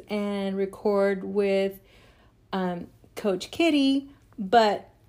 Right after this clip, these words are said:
next week, we'll all be back on. So what I want to talk about with you this week is moving your body.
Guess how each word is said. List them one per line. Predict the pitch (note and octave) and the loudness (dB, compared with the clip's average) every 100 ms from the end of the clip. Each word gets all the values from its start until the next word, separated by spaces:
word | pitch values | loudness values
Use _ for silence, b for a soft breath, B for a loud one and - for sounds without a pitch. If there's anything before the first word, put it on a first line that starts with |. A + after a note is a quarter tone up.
| - | -12
next | E3+ C#3+ - B3 | -8 -8 -8 0
week, | C4+ C4+ C4+ - _ - | 2 2 -2 -20 _ -14
we'll | E3 E3 F3 _ - - | -10 -10 -14 _ -8 0
all | E3+ F3 | 2 2
be | E3+ F3+ | 2 -2
back | E3 D3 D3+ | -2 -2 -4
on. | - E3 D#3 - - _ - b b b b b b _ _ _ - | -10 -10 -16 -20 -20 _ -20 b b b b b b _ _ _ -4
So | - C#4+ | 4 6
what | C#4+ | 8
I | D#4 | 6
want | F#4+ A#4+ | 4 0
to | |
talk | - E4 C#4+ | 0 0 2
about | C4 A#3 A3 - - - _ _ | 2 4 4 0 -18 -20 _ _
with | - A3+ A3 | 0 0 0
you | G#3 G3+ G#3+ G3 F3+ E3+ E3+ - _ _ - | -4 -2 2 4 4 2 -4 -8 _ _ -14
this | F#3+ F#3+ G3+ F#3+ | -6 2 2 2
week | G3+ F#3+ F#3 - - - | -2 -2 -2 -6 -6 6
is | A#3+ A#3 A3+ A3+ A3+ A3 - - | 8 8 6 4 2 -2 -14 -2
moving | G3 B3+ C#4 D4 D4 C#4 | 4 6 6 6 6 6
your | B3 A3 | 4 4
body. | E3+ C3+ - - | 2 0 -4 -8